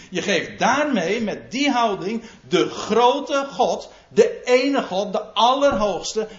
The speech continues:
de eer die hem toekomt. Zo zie je dat ook dit alles te maken heeft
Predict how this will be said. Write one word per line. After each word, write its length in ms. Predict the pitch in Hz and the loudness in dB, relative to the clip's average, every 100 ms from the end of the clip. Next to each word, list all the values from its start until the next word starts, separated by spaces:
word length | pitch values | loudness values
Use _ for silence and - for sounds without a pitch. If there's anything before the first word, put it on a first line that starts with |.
| - | -10
de 260 | 156 - | -8 -6
eer 360 | 220 240 269 190 | -4 -2 -2 -2
die 160 | 214 175 | -4 -4
hem 240 | 185 - | -6 -8
toekomt. 680 | 262 226 180 - - - - _ - - _ _ _ _ _ _ _ _ | -10 -8 -4 -6 -8 -16 -18 _ -20 -20 _ _ _ _ _ _ _ _
Zo 160 | - | -16
zie 180 | 170 208 | -8 -6
je 160 | 190 185 | -6 -4
dat 260 | 190 190 - - _ | -4 -6 -12 -20 _
ook 260 | 185 170 - | -10 -10 -8
dit 420 | 254 214 - - _ _ _ _ _ _ | -6 -6 -8 -18 _ _ _ _ _ _
alles 360 | - 294 302 - | -6 -4 -4 -8
te 100 | 233 | -8
maken 420 | 220 233 233 151 | -6 -4 -6 -8
heeft 480 | 131 185 190 - - | -10 -12 -14 -20 -20